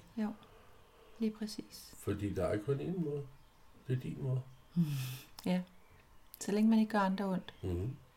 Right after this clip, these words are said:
Speaker 1: så er der kun din måde. Nu tænker jeg lige afslutningsvis, vi lige tager den der med den skæve tissemand, fordi den nævnte vi før.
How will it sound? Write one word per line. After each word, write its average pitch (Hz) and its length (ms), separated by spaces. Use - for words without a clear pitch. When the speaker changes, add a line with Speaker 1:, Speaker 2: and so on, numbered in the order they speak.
Speaker 1:
så - 140
er 202 100
der 185 80
kun 185 200
din - 240
måde. 185 220
Nu 190 480
tænker 190 300
jeg 190 100
lige 185 180
afslutningsvis, 190 760
vi 190 60
lige 196 120
tager 175 220
den 175 140
der 165 80
med 170 120
den 170 80
skæve 170 260
tissemand, 165 440
fordi 156 180
den 160 160
nævnte 156 280
vi - 80
før. 151 220